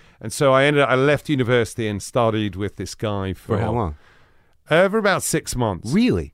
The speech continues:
Speaker 1: Yeah.
Speaker 2: And was it amazing?
Speaker 1: Oh, incredible. This is, this guy is the legendary guru for any person who wants to be a professional idiot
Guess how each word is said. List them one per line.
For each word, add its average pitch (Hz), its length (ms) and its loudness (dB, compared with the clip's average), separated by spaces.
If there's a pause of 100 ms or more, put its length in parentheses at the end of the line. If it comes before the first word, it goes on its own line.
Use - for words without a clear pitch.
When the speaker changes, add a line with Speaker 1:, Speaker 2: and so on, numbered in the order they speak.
(100)
Speaker 1:
Yeah. 98 260 -4 (220)
Speaker 2:
And 160 260 2 (520)
was 139 220 2
it 143 80 4
amazing? 214 560 2 (520)
Speaker 1:
Oh, 123 300 2
incredible. 113 560 -2
This 147 300 -2
is, 175 200 -2
this 160 280 2
guy 123 920 2 (760)
is 131 420 2
the 139 440 0
legendary 117 1120 -2
guru 104 720 -2
for 101 640 -6
any 104 840 -6 (140)
person 101 380 -8
who 98 40 -6
wants 98 180 -8
to 92 80 -14
be 95 120 -8
a 92 60 -8
professional 95 580 -10
idiot 87 480 -8